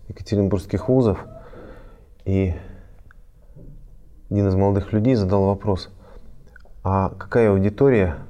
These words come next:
ну, наиболее приятна для общения?" Ну, подразумевая,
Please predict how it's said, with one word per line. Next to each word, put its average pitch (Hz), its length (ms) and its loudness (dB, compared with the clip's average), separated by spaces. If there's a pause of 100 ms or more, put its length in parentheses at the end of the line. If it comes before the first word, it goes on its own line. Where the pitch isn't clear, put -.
(840)
ну, - 160 -10
наиболее 101 600 2 (560)
приятна 110 580 2 (640)
для 95 240 2
общения?" 90 800 0 (1700)
Ну, 127 140 0
подразумевая, 101 680 2